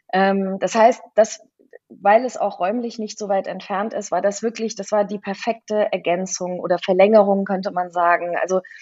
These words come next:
und es ist einfach ein wahnsinnig schönes Handwerk. Karin war, ähm, schon eine Weile,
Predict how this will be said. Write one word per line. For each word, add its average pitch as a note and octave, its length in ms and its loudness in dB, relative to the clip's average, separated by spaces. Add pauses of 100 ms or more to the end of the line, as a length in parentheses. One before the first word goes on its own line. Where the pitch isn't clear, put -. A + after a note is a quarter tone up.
(200)
und B3 160 8
es A#3 120 6
ist G#3+ 100 -4
einfach G3 300 -2
ein F3 120 -6
wahnsinnig F3 460 0
schönes D#3 340 -10
Handwerk. - 460 -8 (600)
Karin A3+ 380 4
war, G#3+ 360 2
ähm, G3 220 -4
schon G3+ 200 -4
eine F#3+ 140 -4
Weile, A3 480 0